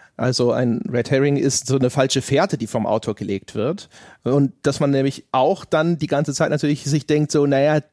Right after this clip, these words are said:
der humpelt ja, also der kann nicht dieser Kaiser Sosse, also der Oberbösewicht sein, de-,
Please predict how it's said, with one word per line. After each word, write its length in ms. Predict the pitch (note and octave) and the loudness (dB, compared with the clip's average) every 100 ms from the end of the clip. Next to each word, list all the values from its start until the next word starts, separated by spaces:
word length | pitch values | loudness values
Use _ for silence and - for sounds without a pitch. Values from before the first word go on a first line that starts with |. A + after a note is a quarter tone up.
| _ | _
der 380 | D#3 C#3+ C3+ - | 2 2 0 -2
humpelt 500 | C#4 D#4+ D3+ A2+ - | -4 0 -2 -2 -4
ja, 480 | A#2 G#2 A#2+ F#3 A3+ _ | -4 -2 0 0 -2 _
also 240 | C#3 C#3 | -2 0
der 160 | C#3+ D3 | 0 0
kann 320 | - F3+ G#3 | 0 2 4
nicht 280 | F3 - D#3+ | 2 0 0
dieser 520 | C#3+ C3+ C3+ C3 C3 | 0 2 2 2 0
Kaiser 340 | - B2+ B2+ | -2 -2 -2
Sosse, 540 | A#2+ F#3+ G#3+ D3 C#3+ D#3+ | -2 -2 -2 0 0 0
also 160 | C3+ | 0
der 180 | C3 C3 | -2 -2
Oberbösewicht 800 | D#3 G3 - A#2+ A2+ A2 G#2+ A2+ | 0 0 0 -2 -2 -4 -4 -6
sein, 720 | - G#2 G#2 C3 D#3 - A#2+ | -4 -2 0 0 -2 -4 -2
de-, 180 | C#3 - | -2 -2